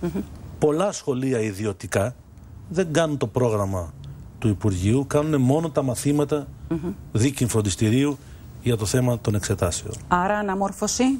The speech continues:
Speaker 1: του
Speaker 2: Άρα
Speaker 1: Λυκείου.
Speaker 2: χρειάζεται αναμόρφωση το Λύκειο.
Speaker 1: Μάλιστα.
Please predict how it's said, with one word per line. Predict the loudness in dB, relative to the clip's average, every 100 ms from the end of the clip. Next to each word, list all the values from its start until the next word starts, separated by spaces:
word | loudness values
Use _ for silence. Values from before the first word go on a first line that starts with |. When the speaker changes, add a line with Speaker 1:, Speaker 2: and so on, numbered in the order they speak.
| 2
Speaker 1:
του |
Speaker 2:
Άρα | 2
Speaker 1:
Λυκείου. | 2 2
Speaker 2:
χρειάζεται | 0 0 0 -2 -4
αναμόρφωση | 0 0 2 0 0 0
το | 0
Λύκειο. | -2 -4 -10 -16 -10 -2
Speaker 1:
Μάλιστα. | -2 -2